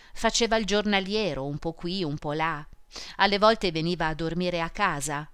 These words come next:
ma non sempre. D'estate stava fuori le intere settimane, non lo vedevo che al sabato." "E alla domenica?" "Alla domenica poco, si sa, egli preferiva andare all'osteria."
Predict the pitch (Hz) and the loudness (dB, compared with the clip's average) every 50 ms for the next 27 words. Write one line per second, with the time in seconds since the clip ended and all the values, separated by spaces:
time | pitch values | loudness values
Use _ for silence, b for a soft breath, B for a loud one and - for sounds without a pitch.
0 | - - 185 180 175 180 180 175 170 165 - - 170 151 151 151 151 156 - 165 | -8 -4 0 0 2 2 2 2 2 0 0 -2 -2 -4 -4 -4 -6 -6 -6 -6
1 | 156 156 - - B B B B B B B B B 185 214 220 - - 254 240 | -8 -8 -10 -14 B B B B B B B B B 2 2 2 2 4 2 2
2 | 254 262 - 202 180 - - 196 185 175 180 185 - 226 226 233 247 226 190 180 | 2 2 0 -2 -2 -2 0 0 2 2 0 0 0 0 0 0 0 -2 -2 0
3 | 175 175 175 - 240 254 240 214 - - - - - 185 170 156 151 143 147 151 | 0 0 0 0 0 0 0 -2 -2 -2 -4 -4 -4 -4 -4 -2 -2 -4 -4 -4
4 | 151 156 156 156 - - - - 185 190 190 190 190 190 196 175 196 185 190 202 | -4 -4 -6 -8 -12 -16 -8 -2 0 2 4 4 4 2 2 2 0 0 0 0
5 | 185 202 185 - 175 151 165 156 - - 151 123 139 139 147 147 - 175 156 175 | 0 0 -2 -2 -2 -2 -2 -2 -4 -4 -4 -6 -6 -6 -8 -8 -8 -8 -8 -8
6 | 170 - - - - - - - - - - _ _ _ _ _ _ - _ - | -8 -12 -16 -20 -20 -20 -20 -20 -20 -20 -20 _ _ _ _ _ _ -20 _ -12
7 | - - 196 190 180 180 175 180 170 180 180 202 220 196 151 151 151 147 - 165 | -4 0 2 2 2 2 0 0 0 2 2 2 2 2 0 -2 -4 -6 -8 -8
8 | 143 147 - - - _ - - - B B B B B B B B 214 220 220 | -8 -10 -10 -16 -20 _ -20 -20 -20 B B B B B B B B 4 6 8
9 | 226 226 196 208 208 214 208 202 190 180 - 175 165 - - 156 156 151 - - | 6 6 6 4 4 4 4 2 0 -2 -2 -6 -6 -2 -2 0 0 -2 -2 -6
10 | - 147 147 156 - - - 175 - - 185 170 - - 185 165 156 151 151 - | -6 -6 -6 -6 -8 -10 -10 -8 -4 -2 -2 -2 -2 0 2 2 2 0 -2 -6
11 | b b b b 196 202 220 202 175 160 - 160 160 - - 160 165 170 165 165 | b b b b -2 -2 0 0 -2 -2 -2 -2 -4 -2 -2 0 0 2 2 2
12 | 160 156 160 165 160 160 160 160 151 156 151 - - - 165 160 165 165 160 147 | 2 2 2 0 0 0 -2 -2 -4 -4 -6 -6 -6 -6 -6 -4 -4 -4 -6 -6
13 | 143 151 - | -6 -8 -12